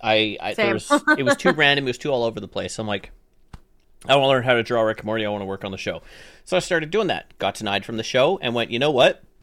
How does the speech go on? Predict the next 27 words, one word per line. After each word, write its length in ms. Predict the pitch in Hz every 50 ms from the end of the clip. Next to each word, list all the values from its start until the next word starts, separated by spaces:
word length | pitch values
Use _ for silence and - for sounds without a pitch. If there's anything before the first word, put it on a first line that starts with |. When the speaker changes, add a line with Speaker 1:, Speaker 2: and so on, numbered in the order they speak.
| _ _ _ _ _ _ _ - _ - - - - - - _ -
Speaker 1:
Oh, 360 | - 165 175 175 - 180 - - - - - - - - - _ - - - - - _ - - - - - _ _ _ _ _ _ - - -
I 80 | 117 120
like 300 | 107 117 127 143 139 -
the 60 | 139
Speaker 2:
You're 120 | 196 226
Speaker 1:
art 120 | 294 370 339
Speaker 2:
having 100 | 220 185
Speaker 1:
style." 100 | - 104
Speaker 2:
a 40 |
hard 260 | 123 175 202 185 196 -
time. 340 | - 190 185 196 202 214 -
<laughs> 760 | - 285 277 277 - 294 285 277 - 254 254 - - 247 240
Speaker 1:
It's 140 | - 185 180
fucking 320 | - - 233 208 - - 123
stuck, 440 | - - - - 135 135 - -
man. 280 | 123 123 120 120 123 120
If 220 | - - - -
Emily 280 | 147 147 160 185 175 160
was 180 | 143 135 131 -
here, 200 | 151 139 - -
she'd 100 | - 143
be 120 | 127 123
telling 240 | - 147 139 127 127
me 60 | 123 107
to 80 | 110
slow 360 | - - - - 120 117 117 113
down. 360 | 110 110 113 107 104 101